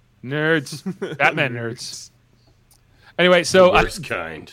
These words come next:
Speaker 1: so after they finish
Speaker 3: The
Speaker 1: scan-,
Speaker 3: worst.
Speaker 1: they think they've, they're done scanning all the Isolander chips. Dirk shows up, and he's like, "Oh, but you didn't look behind the sec-, the second layer." And he pushes this button, the secret button, and then the,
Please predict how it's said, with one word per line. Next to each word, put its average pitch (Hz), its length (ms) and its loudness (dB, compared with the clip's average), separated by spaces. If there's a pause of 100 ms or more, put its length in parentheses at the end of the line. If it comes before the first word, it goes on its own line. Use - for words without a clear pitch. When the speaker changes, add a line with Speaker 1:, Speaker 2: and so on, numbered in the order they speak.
Speaker 1:
so - 140 2
after 220 220 6
they 240 100 8
finish 196 360 4
Speaker 3:
The - 80 -16
Speaker 1:
scan-, 160 280 2
Speaker 3:
worst. 170 100 -4
Speaker 1:
they 165 120 0
think 208 180 0
they've, 185 160 2
they're 170 140 0
done 165 200 -2
scanning 160 360 -2
all 147 80 4
the 151 100 -2
Isolander 147 400 -4
chips. 135 220 -2
Dirk 160 280 2
shows 151 280 0
up, 123 260 -4 (400)
and 156 80 0
he's 170 160 4
like, 165 300 4
"Oh, 240 180 8
but 160 140 2
you 180 100 2
didn't 220 140 0
look 208 180 6
behind 190 380 4
the 156 120 -4
sec-, 190 260 2
the 165 180 2
second 196 300 2
layer." 151 480 2
And 143 120 -2
he 151 100 0 (140)
pushes 175 320 0
this 135 220 -6
button, 143 420 -2
the 143 80 -4
secret 165 440 -4
button, 156 420 2 (420)
and 156 140 0
then 156 180 2
the, 147 100 4